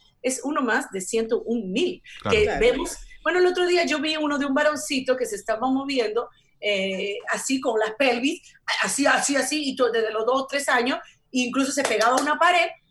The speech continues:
Speaker 1: y los adultos lo aplauden. Lo que pasa es que
Speaker 3: Sí.
Speaker 1: estamos inmersos en una
Speaker 2: Ujú.
Speaker 1: sexualización, una cultura sexualizada. Entonces, eso es lo difícil. Cómo tú desexualizas algo que está tan banalizado, sin contar la pornografía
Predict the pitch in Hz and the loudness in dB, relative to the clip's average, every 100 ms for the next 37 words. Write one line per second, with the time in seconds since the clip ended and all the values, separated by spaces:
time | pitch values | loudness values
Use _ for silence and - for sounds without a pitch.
0 | - 269 285 226 196 226 254 247 185 - | -4 0 2 2 0 -2 -2 0 -2 -4
1 | 233 359 480 381 220 - - - 190 208 | 0 2 2 0 -4 -10 -20 -14 -8 -6
2 | - 220 196 165 143 - 302 330 - - | -2 -4 -2 -4 -4 -4 -4 -4 -6 -4
3 | 247 240 247 349 453 440 - 240 262 262 | -2 0 0 0 0 -2 -2 0 2 2
4 | 165 - 269 - 262 226 226 226 202 196 | 0 -4 -4 -4 -2 -2 -2 -6 -8 -6
5 | - 247 214 269 269 262 240 - 403 392 | -4 -4 -4 -6 -6 -8 -6 0 0 0
6 | - 220 - - 165 175 202 185 233 - | -4 -8 -10 -12 -12 -6 -4 -4 -6 -6
7 | - - - - 440 262 202 185 - 175 | -8 -8 -4 -2 0 0 0 -4 -8 -12
8 | - 160 - - - - 302 349 330 - | -12 -14 -16 -20 -20 -6 -2 2 0 0
9 | 330 349 - - - 233 277 - 240 226 | 0 0 -4 -16 -2 0 0 0 -4 -2
10 | 240 233 311 349 - 247 269 285 247 - | -2 0 -2 -4 -2 -2 -2 -4 -6 -6
11 | 208 233 294 330 330 320 285 254 220 233 | -2 0 0 -2 -2 -4 -6 -2 0 0
12 | 247 - 226 226 214 208 214 233 - 196 | -2 -4 -6 -4 -4 -2 0 -2 -2 -4
13 | 190 240 247 254 208 190 262 262 - | -2 0 0 0 0 -2 0 0 0